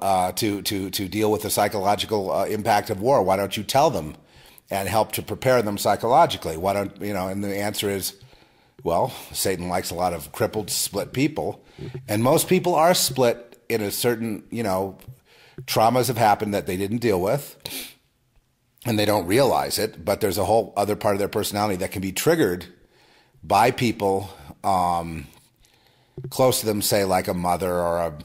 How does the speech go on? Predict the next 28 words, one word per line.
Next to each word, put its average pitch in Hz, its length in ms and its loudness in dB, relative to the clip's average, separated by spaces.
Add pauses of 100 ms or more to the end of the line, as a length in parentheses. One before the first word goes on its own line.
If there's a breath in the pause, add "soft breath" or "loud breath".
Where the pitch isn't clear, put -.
(120)
you 101 100 -10
know, 87 460 -4
a 85 40 -10
spouse, 85 580 0
or 82 200 -4 (520 loud breath)
they 98 140 0
can 98 180 -6
say 113 240 2
just 113 240 -4
that 104 200 0
one 104 220 0
thing 101 300 -2
that 87 120 -8
hits 110 260 -2
that 98 260 0
nerve, 95 440 -2 (300 loud breath)
and 92 160 -4
then, 95 100 -4
uh, 101 240 4
and 95 140 -4
then 101 80 -2
they 98 200 -2
flip - 640 -4
into 92 220 -6
some 98 220 -4
other 92 220 -2
kind 92 240 -4
of 82 240 -8